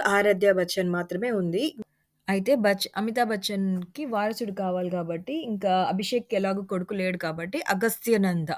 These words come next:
అంటే శ్వేతా బచ్చన్ కొడుకునే వాళ్ళు వారసుడిలాగా కన్సిడర్ చేసి వాళ్ళు ఇప్పుడు ఏదైతే ఇంట్లో వీళ్ళందరూ ఈ గు-, అమితాబ్ బచ్చన్ బయటకు వచ్చి మనందరికీ వేవ్ చేస్తారు కదా, అవ-, ఆ హౌస్ అనమాట. ఆ హౌస్‌ని అగస్త్య-,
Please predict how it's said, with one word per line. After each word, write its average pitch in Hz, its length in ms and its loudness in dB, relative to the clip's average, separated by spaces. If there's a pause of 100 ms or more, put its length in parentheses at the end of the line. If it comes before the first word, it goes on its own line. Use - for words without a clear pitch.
(120)
అంటే 185 200 -2
శ్వేతా 233 340 0
బచ్చన్ 190 340 -2
కొడుకునే 185 400 -4 (560)
వాళ్ళు 220 320 2
వారసుడిలాగా 208 800 2
కన్సిడర్ 185 540 -2
చేసి 175 380 -4 (520)
వాళ్ళు 233 300 4
ఇప్పుడు 233 400 -2
ఏదైతే 247 400 2
ఇంట్లో 226 380 0 (460)
వీళ్ళందరూ 214 760 4 (340)
ఈ 202 60 -4
గు-, 175 200 -4 (100)
అమితాబ్ 190 320 2
బచ్చన్ 185 260 2
బయటకు 180 300 -2
వచ్చి 180 180 -6
మనందరికీ 175 500 -2
వేవ్ 175 220 -2
చేస్తారు 165 400 -4
కదా, 170 220 -4 (520)
అవ-, 196 360 0
ఆ 196 180 4
హౌస్ 196 280 0
అనమాట. 165 360 -6 (540)
ఆ 226 120 4
హౌస్‌ని 214 400 0 (100)
అగస్త్య-, 220 460 0